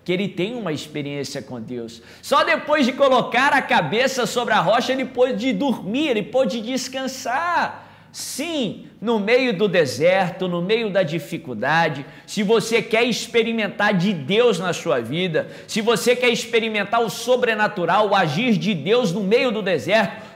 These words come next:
coloque a sua cabeça sobre a rocha, coloque a sua mente em Cristo Jesus. A Bíblia nos ensina isso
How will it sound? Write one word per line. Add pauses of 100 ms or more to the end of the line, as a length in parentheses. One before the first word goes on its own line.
coloque
a
sua
cabeça
sobre
a
rocha, (200)
coloque
a
sua
mente
em
Cristo
Jesus. (220)
A
Bíblia
nos
ensina
isso